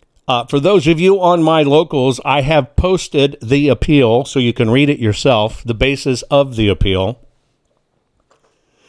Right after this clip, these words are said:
And you're right. We're all going to be as good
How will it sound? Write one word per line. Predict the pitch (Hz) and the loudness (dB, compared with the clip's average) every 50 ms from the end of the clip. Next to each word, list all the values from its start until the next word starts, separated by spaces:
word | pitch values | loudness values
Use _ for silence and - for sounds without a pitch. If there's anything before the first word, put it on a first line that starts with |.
| _ _ _ _ _ _ _ | _ _ _ _ _ _ _
And | 151 156 160 160 | -2 -2 0 0
you're | 160 156 | 0 0
right. | 139 131 156 180 139 85 - - _ - - - - - - - - - - | 2 2 2 0 0 -2 -6 -10 _ -18 -18 -18 -18 -20 -20 -20 -20 -8 -2
We're | 123 185 220 233 | 2 2 2 2
all | 196 190 180 185 202 208 220 202 | 2 2 2 2 4 2 2 2
going | 147 139 151 170 175 190 190 147 | 2 2 2 2 2 0 -2 -2
to | - 147 | -4 -2
be | 123 139 160 165 175 185 196 | 2 2 4 4 4 2 2
as | 180 165 147 147 139 117 | 2 0 0 0 -2 -4
good | 107 107 104 151 165 151 135 123 120 127 143 160 - | -8 -4 0 2 2 4 4 2 2 0 -2 -4 -10